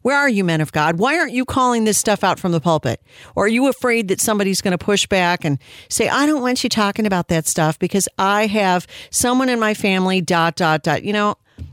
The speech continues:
it's not about you and your family because God's truth applies across the board to everybody in all circumstances for all time.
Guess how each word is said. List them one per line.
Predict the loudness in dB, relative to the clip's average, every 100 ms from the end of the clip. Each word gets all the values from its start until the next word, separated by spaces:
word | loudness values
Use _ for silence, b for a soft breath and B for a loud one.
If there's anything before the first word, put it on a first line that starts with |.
| B
it's | -4
not | -2 0
about | 0 -4 -2
you | 0 2 4 2 0
and | 0 -2
your | -2
family | -2 0 0 2 0
because | 0 0 0 0 B B B
God's | 0 0 -2
truth | -2 -2 -2
applies | -2 0 2 2 0
across | 0 0 0
the | -2
board | 0 0 0
to | 0 0
everybody | 2 2 2 0 0 -2 B B B
in | -2 -2 0
all | 2 4 4 4
circumstances | 0 -4 -2 -2 -2 0 0 0 0 -2 B
for | -10 0 2 2
all | 2 0
time. | 0 0 2 2 0